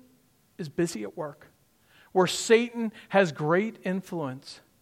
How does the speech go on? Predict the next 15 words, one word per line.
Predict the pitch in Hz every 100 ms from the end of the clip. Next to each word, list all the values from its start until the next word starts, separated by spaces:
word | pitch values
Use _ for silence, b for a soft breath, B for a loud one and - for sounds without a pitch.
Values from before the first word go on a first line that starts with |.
| _ _ B B
where | 196 190
people's | 185 - 262 - 254 -
sin | - - 247 247 202 151 - B
affects | - - - 220 - -
everybody, | 190 202 165 123 101 113 - _ _ b b b
where | 190
the | 185
lines | 180 185 220 247 208
between | 190 - 208 175
good | 175 214
and | 202
evil | 180 202 175 127 B B
are | 151
very | 143 131 196 226
blurred, | 165 143 147 175 165 117